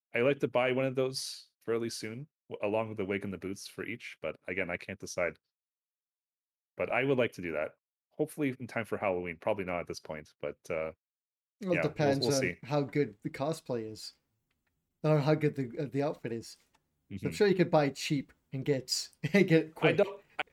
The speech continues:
Speaker 1: I don't want a cheap one. I want a decent one. I'm willing to
Speaker 2: <laughs>
Speaker 1: spend on it. So, yeah. Anyways,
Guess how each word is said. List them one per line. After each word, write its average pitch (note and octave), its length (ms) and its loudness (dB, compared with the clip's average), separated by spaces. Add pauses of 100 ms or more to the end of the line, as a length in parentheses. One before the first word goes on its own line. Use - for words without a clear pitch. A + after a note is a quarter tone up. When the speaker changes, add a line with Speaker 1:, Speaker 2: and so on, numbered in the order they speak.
(120)
Speaker 1:
I C#3 60 4
don't E3 160 2
want E3 300 0
a - 20 -2
cheap - 380 -4
one. D#2 180 -6
I F2+ 80 -2
want G#2 300 -2
a G#2+ 80 -4
decent F2+ 480 -8
one. D2+ 220 -8 (100)
I'm G2 120 -4
willing G#2 180 2
to - 80 -6
Speaker 2:
<laughs> G2+ 120 -10
Speaker 1:
spend F2 180 -2
on D2 160 -6
it. D2+ 140 -12
So, D2+ 340 -8 (720)
yeah. D#2+ 180 -6 (2000)
Anyways, G2+ 500 -2